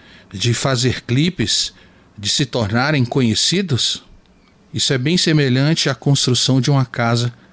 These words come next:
que começa pelo telhado. É evidente que não há nenhum mal intrínseco nessas coisas, gravar C Ds, et cetera.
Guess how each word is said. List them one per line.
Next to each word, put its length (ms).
que 120
começa 760
pelo 180
telhado. 560
É 100
evidente 540
que 80
não 300
há 100
nenhum 300
mal 280
intrínseco 800
nessas 340
coisas, 600
gravar 360
C 180
Ds, 500
et 140
cetera. 500